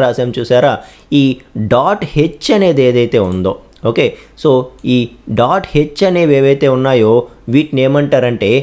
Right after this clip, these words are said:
హెడర్ ఫైల్స్ అంటారు. So, డాట్ సి అనేది ఎలాగైతే మనకి సి programming file అని మనం అంటున్నామో, అలాగే సిలో డాట్ హెచ్ అనేవి ఏంటి అంటే, సి ప్రోగ్రామింగ్లో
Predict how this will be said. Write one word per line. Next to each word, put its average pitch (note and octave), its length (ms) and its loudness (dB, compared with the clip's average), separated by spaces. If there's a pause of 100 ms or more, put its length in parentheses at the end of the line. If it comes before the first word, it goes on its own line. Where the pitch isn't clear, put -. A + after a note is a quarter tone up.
(280)
హెడర్ D3 380 2
ఫైల్స్ C3 320 0
అంటారు. F#2 300 -4 (140)
So, C#3+ 80 2 (220)
డాట్ C3 280 0 (100)
సి C#3+ 120 -4 (160)
అనేది C3+ 320 0
ఎలాగైతే A#2 480 0 (120)
మనకి G2 260 -4 (420)
సి - 160 -4 (180)
programming A2 600 -2
file G#2+ 240 0
అని G#2 140 -2
మనం F#2+ 200 -4
అంటున్నామో, G#2+ 540 -2 (420)
అలాగే B2 360 0 (420)
సిలో F3+ 440 2 (520)
డాట్ E3 280 -2 (100)
హెచ్ C#3+ 280 -2 (100)
అనేవి C3+ 320 0
ఏంటి G#2+ 240 -2
అంటే, G2+ 180 -2 (100)
సి A#2+ 100 0 (160)
ప్రోగ్రామింగ్లో A2 680 -2